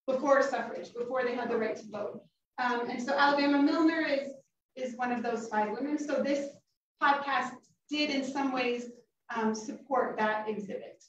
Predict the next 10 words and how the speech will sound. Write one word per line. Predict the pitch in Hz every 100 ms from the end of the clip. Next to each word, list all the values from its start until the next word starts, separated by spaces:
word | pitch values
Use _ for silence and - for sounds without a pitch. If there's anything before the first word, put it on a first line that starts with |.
| _
but | 269
it | - -
still | - 285 269
lives | 254 214
on, | 220 220
on, | 214 214 220
on | 214
the | 214
YouTube | 214 - 214 208 196 - _ _ _
page. | - _ _ -